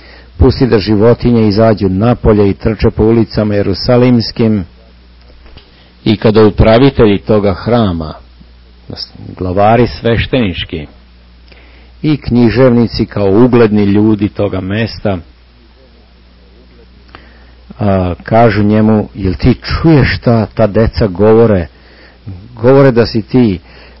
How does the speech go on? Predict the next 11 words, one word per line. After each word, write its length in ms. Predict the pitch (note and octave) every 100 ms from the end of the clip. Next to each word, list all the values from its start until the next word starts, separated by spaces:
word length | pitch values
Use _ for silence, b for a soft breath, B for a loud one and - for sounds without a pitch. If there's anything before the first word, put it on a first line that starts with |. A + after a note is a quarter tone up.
| -
a, 340 | - F#2 F2+ D#2 -
sin 520 | - - C3+ C3 G2+
Davidov, 560 | F#2 A2 A2 A2+ G#2+ F#2 E2+ D#2 - F#2+
da 80 | G2+
si 140 | F#2
ti 180 | G#2+ A2+ - -
car.” 300 | G#2+ A2+ - - - _ _ _ _ _ _ _ _ _ _ _ _ A2+ A#2 _ G#2 - _ - - - - - -
A 100 | A2
on 160 | B2
njima 240 | C#3 C#3 B2
odgovara: 720 | G#2 G#2+ B2 B2+ B2 A2+